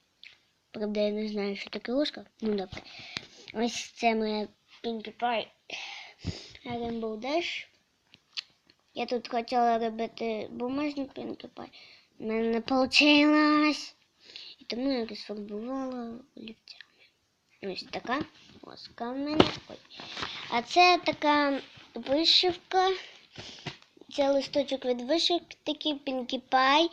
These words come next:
Rainbow Dash, сонечко і квіточки. Е, у мене буде, мама мені шиє такий, такий светрик з Pinkie Pie, тільки Pinkie Pie і кофточку з Rainbow Dash. Я буду ходити з нею в школу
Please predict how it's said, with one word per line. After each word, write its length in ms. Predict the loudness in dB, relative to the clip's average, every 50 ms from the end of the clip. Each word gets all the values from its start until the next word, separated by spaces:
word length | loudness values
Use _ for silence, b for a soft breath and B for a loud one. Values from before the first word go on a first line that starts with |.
| B B B B
Rainbow 600 | -6 -2 0 0 0 0 0 2 2 2 2 4
Dash, 340 | 6 6 6 6 4 -2 -8 -4
сонечко 520 | -4 -4 -2 -4 -6 -10 -12 -10 -8 -8
і 40 | -8
квіточки. 500 | -10 -14 -20 -18 -18 -18 -18 _ -18 -20 _ B B B B B B B B B
Е, 220 | 4 6 8 8
у 100 | 8 6
мене 300 | 6 4 4 4 4 2
буде, 360 | 2 0 -4 -2 -2 -4 -6 -8 -8
мама 480 | -6 -2 0 0 2 2 2 2 2 2
мені 380 | 2 0 0 0 0 0 -2 -4 -6 -14 _ -18 -10 -6
шиє 520 | -4 -2 0 2 4 6 6 6 4 2
такий, 640 | -2 0 -2 0 0 0 -2 -2 -2 -4 -6 B B B B B B B B -12 -10 -10 -8 -4
такий 380 | -2 -2 -2 0 0 0 0 -2
светрик 680 | -4 -4 2 6 8 6 6 6 0 -6 -6 -6 -6 -6
з 160 | -8 -8 -4 -4
Pinkie 420 | -2 -2 -2 -2 -4 -6 -6 -4
Pie, 480 | -4 -2 0 0 0 2 2 0 0 -2 -4 -12
тільки 320 | -4 -2 -2 -2 -2 -6 -8
Pinkie 400 | -6 -6 -6 -6 -6 -8 -10 -8
Pie 260 | 0 0 4 4 4
і 40 | 2
кофточку 600 | 2 0 -4 -2 -2 -6 -8 -6 -4 -4 -4 -4 B B B B B B -8
з 160 | -8 -6 -2
Rainbow 340 | 0 0 0 0 0 -2 -2
Dash. 300 | -2 -6 -8 -8 -6 -6
Я 60 | -6
буду 260 | -6 -6 -6 -6 -6
ходити 420 | -6 -6 -8 -6 -2 -2 -2 -4 -4 -8
з 20 | -6
нею 220 | -4 -2 -2 -2
в 40 | -4
школу 520 | -6 -8 -10 -6 -2 0 0 2 0 0